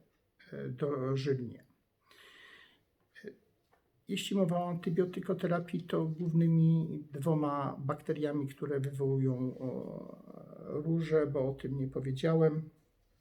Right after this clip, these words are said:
jeszcze, to jest, e, Streptococcus pyogenes, cz-, czyli paciorkowiec ropo-,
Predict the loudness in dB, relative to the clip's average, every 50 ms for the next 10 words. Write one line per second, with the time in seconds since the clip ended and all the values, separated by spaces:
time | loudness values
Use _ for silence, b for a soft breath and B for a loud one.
0 | _ _ _ _ _ -20 -20 -20 _ -4 0 0 0 0 -2 -4 -4 -4 -2 0
1 | 0 -2 0 0 -2 -4 -4 -6 -12 -10 -4 -2 0 0 0 -2 B B B B
2 | B B B B B B B B B B B B B -12 -6 -2 0 0 0 2
3 | 0 0 0 2 0 0 0 -2 -4 -4 -4 -6 -8 -6 0 0 0 2 6 6
4 | 6 6 6 6 2 0 0 -4 -8 -8 -8 -8 -8 -8 -6 -6 -6 -6 -6 -4
5 | -2 -2 -2 -2 -4 -2 -2 -2 -2 -2 -4 -4 -4 -2 -2 -2 0 -2 -4 -4
6 | -6 -10 -10 -10 -8 -6 -4 -4 -4 -2 -2 -2 -2 -2